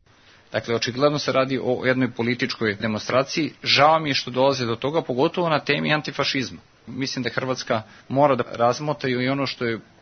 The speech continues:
stižu kao glasovi iz Evrope, ono što je govorio razvijeni svet. Ne može se na bilo koji način veličati nacistički režim Hrvatske u Drugom svetskom ratu. Moraju da se suoče sa time da su bili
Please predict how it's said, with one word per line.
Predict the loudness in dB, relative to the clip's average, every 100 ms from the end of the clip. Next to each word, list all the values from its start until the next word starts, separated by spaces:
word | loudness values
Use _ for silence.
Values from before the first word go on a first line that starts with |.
| -20
stižu | -8 -4 -4
kao | -2 -2
glasovi | 0 0 0 -2
iz | -4
Evrope, | -4 -2 -2 -2
ono | -6
što | -6 -6
je |
govorio | -4 -2 -2
razvijeni | -4 -4 -6 -6
svet. | -4 -6 -8 -20 -18
Ne | -6 0
može | 2 2 0
se | -2 -2
na |
bilo | 0 0 -2
koji | -2 -2
način | 0 0 -2 -8
veličati | -4 -4 -4 -6 -4
nacistički | -4 -4 -4 -4 -4 -6 -4 0
režim | 2 2 2 -2 -2 -4
Hrvatske | 0 2 2 -2 -6
u |
Drugom | -4 -4
svetskom | -4 -6 -4 -4
ratu. | -4 -2
Moraju | 0 0
da | 0
se | -4
suoče | -4 -4 -2 -2
sa | -4 -4
time | -4 -4
da | -4
su | -6
bili | -4 -2 -2